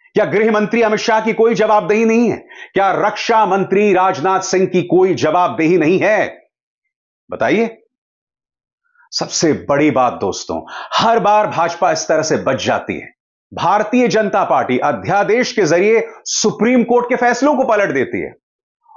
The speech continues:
और फिर रुदाली करती है कि देखिए आम आदमी पार्टी ये कर रही है। मगर हां, कल मैंने कटघरे में रखा था अरविंद केजरीवाल के दिल्ली मॉडल को।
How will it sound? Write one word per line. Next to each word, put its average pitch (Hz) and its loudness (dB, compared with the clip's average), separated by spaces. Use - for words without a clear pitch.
और 208 0
फिर 285 2
रुदाली 202 2
करती 196 0
है 139 2
कि - -6
देखिए 226 2
आम 185 0
आदमी 165 0
पार्टी 139 0
ये 135 2
कर 190 -2
रही 170 2
है। 147 -4
मगर 117 0
हां, 143 0
कल 175 0
मैंने 202 0
कटघरे 214 0
में 254 0
रखा 190 -2
था - -8
अरविंद 214 2
केजरीवाल 202 2
के 196 0
दिल्ली 190 2
मॉडल 180 4
को। 113 -4